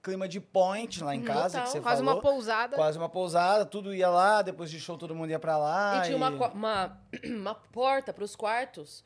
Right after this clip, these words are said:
Speaker 3: que ajudava bastante, porque a, a bagunça ficava
Speaker 1: Não,
Speaker 3: acontecendo
Speaker 1: não
Speaker 3: na
Speaker 1: chegava o
Speaker 3: sala.
Speaker 1: barulho,
Speaker 2: Ah,
Speaker 1: é.
Speaker 2: é?
Speaker 3: E o
Speaker 1: Parede
Speaker 3: barulho
Speaker 1: grossa. Eles tinham cento e setenta metros
Speaker 2: Sério?
Speaker 1: quadrados o apartamento, Yasmin. Era um
Speaker 2: Caraca.
Speaker 1: apartamento grandão,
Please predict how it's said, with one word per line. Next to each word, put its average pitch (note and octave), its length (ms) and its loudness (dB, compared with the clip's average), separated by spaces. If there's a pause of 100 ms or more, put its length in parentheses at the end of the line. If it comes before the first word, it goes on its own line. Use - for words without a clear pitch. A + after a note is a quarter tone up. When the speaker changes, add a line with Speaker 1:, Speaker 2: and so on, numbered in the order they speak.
(240)
Speaker 3:
que A#3 100 -2
ajudava A3 360 -2
bastante, A3 320 -4
porque - 180 -16
a, G#3 120 -2
a F#3 180 -6
bagunça G3 500 -4
ficava G3+ 240 -8
Speaker 1:
Não, D#3 120 -4
Speaker 3:
acontecendo D3+ 220 -6
Speaker 1:
não D3+ 100 -2
Speaker 3:
na D3 60 -2
Speaker 1:
chegava D#3+ 380 4
o - 40 4
Speaker 3:
sala. D#3+ 260 6
Speaker 1:
barulho, F3 380 2
Speaker 2:
Ah, D3 160 6
Speaker 1:
é. A#3 80 0
Speaker 2:
é? E4 100 -6
Speaker 3:
E A3 100 -6
o A#3 40 -2
Speaker 1:
Parede C#3+ 160 4
Speaker 3:
barulho D3+ 140 -2
Speaker 1:
grossa. C#3+ 340 0
Eles D3+ 120 -8
tinham G3 140 -10
cento F3+ 240 -6
e - 40 -10
setenta F#3+ 300 -4
metros D#3+ 200 -2
Speaker 2:
Sério? - 140 -4
Speaker 1:
quadrados A#2+ 340 -2
o - 20 -8
apartamento, A2 460 -10
Yasmin. G#2+ 240 -10
Era A2+ 100 -4
um B2+ 40 -4
Speaker 2:
Caraca. B2 140 -6
Speaker 1:
apartamento B2+ 380 -8
grandão, C#3 500 -4